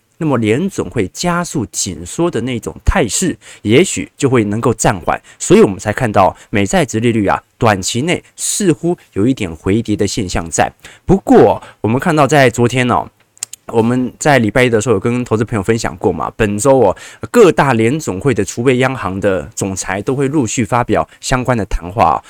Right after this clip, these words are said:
好，这一次你像是克利夫兰的银行的总裁梅斯特，他就表达非常鹰派的言论，他认为在六月份和七月份啊，应该至少要上，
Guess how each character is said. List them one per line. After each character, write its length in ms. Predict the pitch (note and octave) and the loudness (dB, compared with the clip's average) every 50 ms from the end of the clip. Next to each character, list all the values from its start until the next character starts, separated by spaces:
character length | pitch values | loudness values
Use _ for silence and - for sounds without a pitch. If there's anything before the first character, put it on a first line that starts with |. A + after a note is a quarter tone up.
| - - - | -14 -4 0
好， 120 | G#2+ A2+ | 0 2
这 120 | - A3 | 2 4
一 120 | A3+ G3+ D#3+ | 2 2 2
次 240 | - - F3 C#3+ A#2+ | 2 0 0 0 0
你 80 | G#2+ G#2 | -2 -2
像 200 | - D#3 C#3+ C3+ | -2 -2 -2 -2
是 80 | C3+ | -4
克 140 | B2 - F3 | -2 -2 -2
利 100 | B2 G2 | -2 -2
夫 160 | F#2+ - B2+ | -2 0 0
兰 180 | B2 G#2+ G2 G#2 | 2 2 2 2
的 240 | G2+ G#2+ G2+ F#2 - - _ - - _ | 2 2 2 0 -2 -6 _ -20 -20 _
银 220 | - A2+ A#2+ C3 B2+ | -4 -2 -2 0 0
行 120 | B2 A#2 | 0 0
的 80 | A#2 A2+ | 0 0
总 200 | - A2 F#2 F#2 | 0 -2 -6 -6
裁 300 | - - - - E2+ D#2 - - - | -8 -10 -8 -10 -10 -10 -12 -10 -4
梅 100 | C3 C3 | -2 -2
斯 120 | C3 - - | -2 -2 -2
特， 180 | - E3 B2 | 0 0 2
他 100 | A#2 C#3 | 2 2
就 180 | C3 D3 B2+ - - - - - _ | 4 2 2 2 -2 -8 -20 -14 _
表 200 | - A2+ F#2+ F#2+ | 0 2 2 4
达 120 | A2+ A2 | 4 2
非 220 | A#2+ - - F3+ F#3 | 2 4 4 2 2
常 200 | - - G#2+ A2 | 2 0 -2 -2
鹰 160 | A2 B2 C3 | 0 0 -2
派 120 | B2+ - B2+ | -2 -2 -2
的 80 | G2+ | -2
言 180 | F#2+ F2 E2 D#2+ | -2 -2 -4 -4
论， 140 | G2 A2 G2 G#2 | -4 -6 -4 -4
他 100 | C3+ E3 | -4 -4
认 160 | F#3+ A3 F#3 | -2 -2 -2
为 80 | C3 | -2
在 160 | A#2+ - D3+ C3 | -2 -2 -2 0
六 220 | C#3+ F3 F3 D#3 | 0 2 2 2
月 80 | D#3 C3+ | 2 0
份 120 | - C#3+ | 0 -4
和 160 | B2 C3+ A#2+ A2 | -4 -4 -4 -4
七 260 | - - - - C3+ | -4 -4 -4 -4 -2
月 140 | C3+ C3+ A2 | 0 0 0
份 220 | G2+ - G#2+ E2 E2 | 2 0 -2 -2 -2
啊， 120 | E2+ - - - - - - - _ _ | -4 -6 -6 -12 -20 -20 -20 -20 _ _
应 300 | - F#3 G#3 A3 A3+ G#3 | 0 0 2 2 2 0
该 180 | - F3 E3 | 0 0 0
至 220 | E3 - - G#3 D3+ | -2 -2 -2 -4 -2
少 160 | - - - | -2 -4 -2
要 180 | - A#2+ A2 G2+ | 0 0 0 0
上， 260 | - - A#2+ B2 | 0 -2 -4 -4